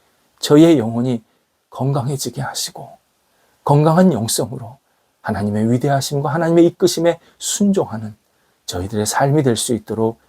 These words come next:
인도하옵소서. 다시 건강한 영성이 저희의 삶의 영혼에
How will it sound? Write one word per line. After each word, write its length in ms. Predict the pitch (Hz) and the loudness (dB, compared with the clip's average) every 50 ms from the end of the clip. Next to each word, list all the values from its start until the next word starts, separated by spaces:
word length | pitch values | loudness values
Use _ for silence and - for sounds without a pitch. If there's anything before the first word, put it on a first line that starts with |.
| _ _ - | _ _ -14
인도하옵소서. 1040 | - 98 98 101 117 101 95 95 101 113 - - - - - - 117 - - - - _ _ _ _ _ _ _ _ _ _ _ _ _ _ _ _ | -12 -10 -6 -6 -6 -6 -4 -6 -8 -8 -10 -10 -8 -6 -6 -8 -8 -10 -14 -18 -20 _ _ _ _ _ _ _ _ _ _ _ _ _ _ _ _
다시 520 | - - - - - - - 107 90 92 - _ _ _ _ _ _ _ _ _ _ _ _ _ | -4 -2 0 2 2 2 2 0 -4 -6 -12 _ _ _ _ _ _ _ _ _ _ _ _ _
건강한 600 | - 101 95 95 104 107 92 104 104 101 110 110 | -8 -8 -6 -6 -6 -6 -4 -4 -2 -2 0 2
영성이 640 | 110 123 143 135 - - 117 104 101 110 101 98 _ _ _ _ _ _ _ _ _ _ _ | 4 4 2 2 0 -4 -6 -6 -6 -8 -10 -12 _ _ _ _ _ _ _ _ _ _ _
저희의 420 | - - 147 135 139 151 156 147 | 0 2 4 4 6 4 4 2
삶의 560 | 143 - - 117 113 113 117 123 120 117 120 - _ _ _ _ - | 0 -4 -4 -4 -4 -2 -2 -2 -2 -2 -4 -8 _ _ _ _ -6
영혼에 500 | 110 95 95 98 101 101 104 101 98 - | -6 -4 -4 -4 -4 -4 -4 -6 -8 -10